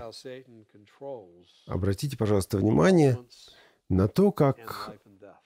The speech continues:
Speaker 2: сатана управляет
Speaker 1: Because God allowed him to in this
Speaker 2: жизнью и смертью и событиями жизни, потому что Бог дал ему такую возможность в этой ситуации.
Speaker 1: So, um,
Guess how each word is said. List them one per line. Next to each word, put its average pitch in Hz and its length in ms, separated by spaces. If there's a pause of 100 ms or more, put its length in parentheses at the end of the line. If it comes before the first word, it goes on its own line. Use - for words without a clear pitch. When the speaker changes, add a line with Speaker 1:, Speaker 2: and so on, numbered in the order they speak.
Speaker 2:
сатана 139 600
управляет 135 1120
Speaker 1:
Because - 20
God 110 220
allowed 110 380
him 95 180
to 98 140
in 92 100
this 110 80
Speaker 2:
жизнью 110 540
и 104 40
смертью 143 680
и 127 100
событиями 123 600
жизни, 156 300
потому 117 280
что 123 160
Бог 127 300
дал 123 240
ему 110 180
такую 110 300
возможность 98 640
в 92 80
этой 92 220
ситуации. - 680 (3500)
Speaker 1:
So, 110 540
um, 95 80